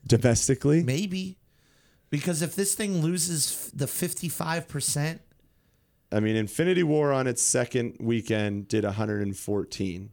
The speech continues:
Speaker 2: Right.
Speaker 1: So if we go a hundred million more than that, we're looking at two hundred and fourteen.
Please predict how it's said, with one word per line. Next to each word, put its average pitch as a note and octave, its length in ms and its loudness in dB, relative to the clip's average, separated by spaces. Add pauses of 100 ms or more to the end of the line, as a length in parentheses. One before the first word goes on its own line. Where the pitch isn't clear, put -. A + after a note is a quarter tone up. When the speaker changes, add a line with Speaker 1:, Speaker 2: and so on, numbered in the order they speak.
Speaker 2:
Right. B2+ 280 -6 (260)
Speaker 1:
So - 120 0
if G2 100 -2
we B2 80 2
go C3 200 4
a A#2+ 60 4
hundred C3+ 320 6
million B2 380 6
more A2+ 280 4
than G#2+ 160 0
that, G2 400 0 (260)
we're G#2 140 2
looking G#2 240 4
at - 260 -2
two A#2 200 2
hundred F#2+ 180 2
and F#2 140 0
fourteen. F#2 580 -2